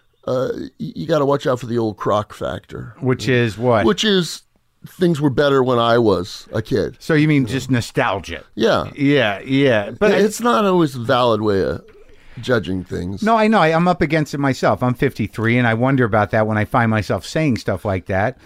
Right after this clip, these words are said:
Speaker 2: But then I start to think other, other ways. I start to think, like, well, if, if rock and roll as we know it started in nineteen fifty-five, when you're closer to the source and there were fewer people doing it and everyone
Speaker 1: Yeah.
Speaker 2: kinda knew each other,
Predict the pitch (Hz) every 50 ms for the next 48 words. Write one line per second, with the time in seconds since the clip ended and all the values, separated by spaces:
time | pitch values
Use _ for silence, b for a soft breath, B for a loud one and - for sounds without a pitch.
0 | B B 127 B 151 151 - 202 196 208 202 185 165 - - 175 160 - 156 143
1 | - - 156 147 127 - 127 127 151 139 147 143 131 123 - - 147 139 131 143
2 | 135 135 160 185 208 165 113 101 95 120 117 - - 151 135 123 - 127 - -
3 | 131 127 123 - 131 131 127 - 123 127 131 127 139 151 139 120 - 123 131 120
4 | 107 127 127 127 139 143 143 - 139 127 120 120 123 127 135 135 131 120 117 107
5 | 117 120 113 113 113 113 123 123 123 - - 131 120 123 120 113 117 117 113 113
6 | 117 120 120 - 117 110 101 120 113 - - 107 - - - 107 107 120 139 120
7 | 127 113 110 110 107 - - 139 135 147 135 - 139 117 113 101 107 - - -
8 | 127 131 156 147 - 131 120 107 107 104 - - 160 147 143 135 - - 139 123
9 | - 110 107 98 135 127 131 147 160 - 127 117 120 131 139 135 123 123 143 143
10 | 123 101 156 156 156 139 131 135 147 180 196 151 120 - - 127 113 110 135 156